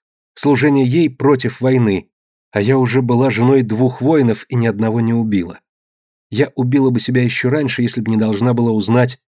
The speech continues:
что стало с отцом и братом. Если они живы и в рабстве, я стану портовой блудницей и буду грабить негодяев, пока не наберу денег, чтобы выкупить отца,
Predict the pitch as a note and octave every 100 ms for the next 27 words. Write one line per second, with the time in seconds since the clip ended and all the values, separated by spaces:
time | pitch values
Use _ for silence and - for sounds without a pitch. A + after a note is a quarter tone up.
0 | _ - - C3 - C3+ C3 B2 B2 B2
1 | - B2+ B2+ A#2 G#2+ G2+ - F#2 _ _
2 | _ _ _ _ _ A2+ B2+ B2 B2+ B2+
3 | A2+ G#2 A#2 C3 G#2 - F#2+ G2+ C#3 -
4 | - G2 - _ _ _ _ A#2+ B2 D#3
5 | C#3+ B2+ A2 - C#3 B2+ B2 A#2 D3+ D#3
6 | - B2+ B2+ B2 B2+ A#2 D3 C3 B2+ B2+
7 | B2 B2 D#3 B2+ - B2 C3 C3 B2+ B2
8 | A2+ D#3+ C3+ - C3+ B2 A#2 C#3 B2+ C3
9 | B2 - B2 - - G2